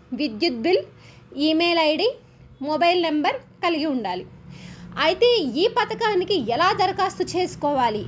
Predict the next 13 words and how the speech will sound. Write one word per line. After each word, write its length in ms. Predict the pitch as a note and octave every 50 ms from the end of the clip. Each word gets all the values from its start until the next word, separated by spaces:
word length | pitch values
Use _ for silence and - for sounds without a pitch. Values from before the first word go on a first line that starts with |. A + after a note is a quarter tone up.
| - - - - - - - - - - B3
ఈ 160 | D4+ G4 A#4
ప్రాజెక్ట్ 480 | A4+ A4+ A4+ A4 G4+ G4+ A4+ A4 - -
కోసం 420 | D#4+ D#4+ D4 - D4 C#4 E4 - - - - G3+
ఏపీ 340 | G#3+ B3+ C#4+ F4 - A#4 A#4+
ప్రభుత్వం 680 | A#4 A4 F#4+ D#4 C#4+ C#4 - - C#4 D4+ F#4+ A4+ G#4+ - - - - - -
పోర్టల్ను 520 | E4 E4 F#4 F#4+ G4 - A4 G4 F#4+ G#4+
సిద్ధం 380 | A4 A4 F4+ B3+ G#3+ D4+ D#4+ F4
చేస్తున్నట్లు 680 | E4 E4+ F4 D#4 D#4 - - C4+ C4 B3 B3 C4+ G4 C5+
సమాచారం. 680 | - F#4+ F4 D4 C#4+ C4+ C4 - C4+ A3 G3+ - - - - - - - - - - - - - - C#4+
ఆ 160 | E4 F#4 G#4+
పోర్టల్ 560 | A4 - E4 D4+ D#4+ D#4+ D#4 - C4+ D4 F#4
సిద్ధమైన 580 | - - F4 B3+ A3+ - F#4 G#4+ A4+ G#4+ F4+ E4
తరువాత 680 | - - A#3 A3 A3+ C#4+ E4+ D#4+ C4+ - C4 C#4+ F4+